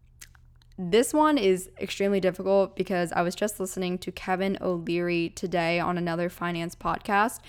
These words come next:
and he even said himself that his employees at his, you know, multiple companies, and by the way, if you don't know Kevin O'Leary, he is Mister Wonderful on Shark Tank. I actually absolutely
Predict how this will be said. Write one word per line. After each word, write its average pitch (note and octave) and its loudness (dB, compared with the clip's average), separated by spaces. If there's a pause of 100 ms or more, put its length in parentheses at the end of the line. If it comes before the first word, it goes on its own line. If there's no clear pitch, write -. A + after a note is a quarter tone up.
(880)
and C4 4 (440)
he D#4 6
even C#4+ 6
said A3+ 4
himself G3 2
that F#3+ 2
his G#3 2
employees F3+ 0
at E3+ 0
his, F#3 -2
you F#3+ -4
know, D#3+ -2
multiple F3+ -4
companies, E3+ -4 (800)
and G#3 0
by G#3 6
the G#3+ 6
way, F3 6
if F3 0
you G3 -4
don't G3+ 2
know F#3 0
Kevin F3+ -4
O'Leary, E3+ 0
he F3+ -2
is F3 0
Mister F#3 0
Wonderful F3+ 0
on F3+ 0
Shark - -2
Tank. B3+ -2 (100)
I F#3 4
actually F3+ 2 (100)
absolutely F#3 -2